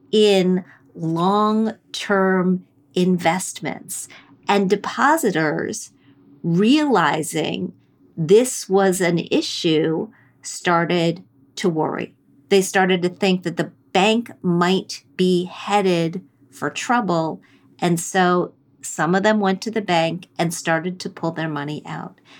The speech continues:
And then more of them went to the bank and started to pull their money out. The bank tried to remedy things. They tried to sell stock in order to shore up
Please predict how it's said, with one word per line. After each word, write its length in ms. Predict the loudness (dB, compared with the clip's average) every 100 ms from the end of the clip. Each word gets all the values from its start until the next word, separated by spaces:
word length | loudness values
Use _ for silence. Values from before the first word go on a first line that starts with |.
| -20 _
And 160 | 0 2
then 140 | 2
more 320 | 2 0 0 -2
of 160 | -2
them 280 | -6 -6 -10 _
went 240 | -6 -6 -6
to 80 | -8
the 120 | -6
bank 460 | -6 -8 -8 -16 _ _ _ _
and 160 | -2 -2
started 640 | -4 -4 -4 -2 -6 -8 _
to 120 | -10 -10
pull 640 | -10 -6 -4 -4 -6 -12 _
their 220 | -6 -4 -4
money 540 | -6 -6 -6 -10 -10
out. 380 | -8 -8 -8 -14 -16 -16 -16 -20 -2
The 100 | 2
bank 360 | 4 4 4 -4
tried 840 | -6 0 2 4 2 0 -2 -8 _ -6
to 120 | -2
remedy 400 | 2 2 2 0
things. 600 | 0 0 0 -2 -4 -4
They 240 | -2 0 0
tried 440 | -2 0 0 -2
to 360 | -2 0 0 -2 -6 -20 -20 _ -14
sell 640 | -12 -2 2 4 2 -2
stock 520 | -4 0 0 0 -2
in 120 | -2
order 260 | 0 -2 -2
to 100 | -2
shore 520 | -4 -2 0 0 0
up 320 | 0 0 -2